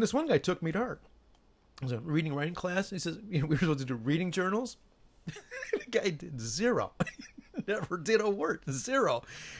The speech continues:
<laughs> And he, but everything else was, like, really high. And I says, you know, <laughs> "Toshiyuki, you're real," that's not his real name. "So you're a real character, <laughs> aren't you?" And he's like, with his friends, just got this little smirk on his face. It's like, you know, you just said,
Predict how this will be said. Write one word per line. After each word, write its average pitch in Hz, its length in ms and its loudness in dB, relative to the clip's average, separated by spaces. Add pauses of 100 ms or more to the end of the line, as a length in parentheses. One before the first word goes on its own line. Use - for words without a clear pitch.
<laughs> - 520 -2
And 214 140 4
he, 220 220 6 (100)
but 156 120 6
everything 180 320 8
else 226 200 2
was, 156 120 4
like, 127 160 2
really 156 260 4
high. 220 240 -2
And 139 100 -2
I 147 80 -2
says, 139 320 -2 (440)
you 247 100 -2
know, 196 200 8
<laughs> 165 260 8
"Toshiyuki, 269 580 2
you're 285 180 2
real," 285 240 4
that's - 200 -4
not 123 100 0
his 104 140 -4
real 101 120 -4
name. 107 180 -8 (540)
"So - 140 -8
you're 311 140 4
a - 20 4
real 320 140 4
character, 320 520 4
<laughs> 151 60 8
aren't 190 240 10
you?" 127 140 0 (840)
And 175 60 -6
he's 156 140 0
like, 135 180 4
with 147 140 6
his 131 80 2
friends, 165 300 2
just 156 140 -2
got 139 80 2
this 131 180 2
little 131 180 2
smirk 147 420 0
on 127 60 -2
his 120 120 -4
face. 127 280 -6
It's 147 200 -10
like, 139 200 -6
you 190 60 -4
know, 233 60 -2
you 247 60 -4
just 220 180 -4
said, 208 140 -6